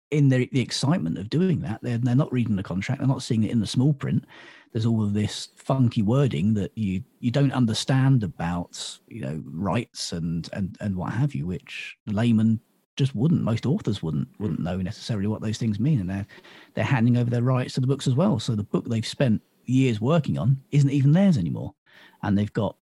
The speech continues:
no right to, to get it back or republish it. And in fact, if they published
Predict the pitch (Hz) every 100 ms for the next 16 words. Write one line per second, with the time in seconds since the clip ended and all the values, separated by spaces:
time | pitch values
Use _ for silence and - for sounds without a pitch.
0 | _ - 127 117 113 113 117 - 110 107
1 | 120 123 - - 127 135 - 78 113 120
2 | 117 104 113 - 123 - 143 - 131 120
3 | - 113 - - - 123 107 - -